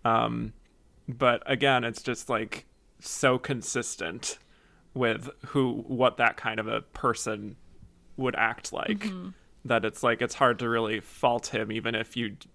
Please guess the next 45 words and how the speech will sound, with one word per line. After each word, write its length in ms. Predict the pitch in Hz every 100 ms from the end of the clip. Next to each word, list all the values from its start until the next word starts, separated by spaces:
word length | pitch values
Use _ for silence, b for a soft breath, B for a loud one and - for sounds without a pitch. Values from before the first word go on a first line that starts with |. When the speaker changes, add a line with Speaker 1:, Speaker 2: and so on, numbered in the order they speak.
| _ - 143 127
Speaker 1:
are 260 | 117 117 -
sort 220 | 135 117
of 80 | 107
repulsed 480 | 113 - 117 - -
by 200 | 117 117
the 120 | 117
things 320 | - 123 107
that 140 | 127
he 80 | 113
does 500 | 117 117 110 127 - -
in, 200 | - -
in 120 | - -
a 60 |
few 200 | - -
times. 520 | - - - - - - - -
Speaker 2:
Exactly. 580 | 196 190 165 - 127 123
It's 180 | 196 233
one 100 | 240
of 100 | 220
those, 220 | 202 190
like, 140 | 185
if 160 | - 190
you 120 | 196
like 300 | 180 160 175
it, 140 | 220 202
you 180 | 196
love 280 | 175 160 160
it. 240 | 262 302 -
And 100 | 208
if 100 | 208
you 320 | 208 196 190 _ -
don't 240 | 214 233
like 240 | 185 175
it, 100 | 175
I 80 | 123
think 280 | 175 185 175
you 80 | 180
can 120 | 180
at 100 | 170
least 200 | 170 165
still, 440 | - 170 165 165 -
like, 140 | 170 170
respect 600 | 180 170 - 147 147 -
it 260 | 139 147 -
and 300 | 185 170 175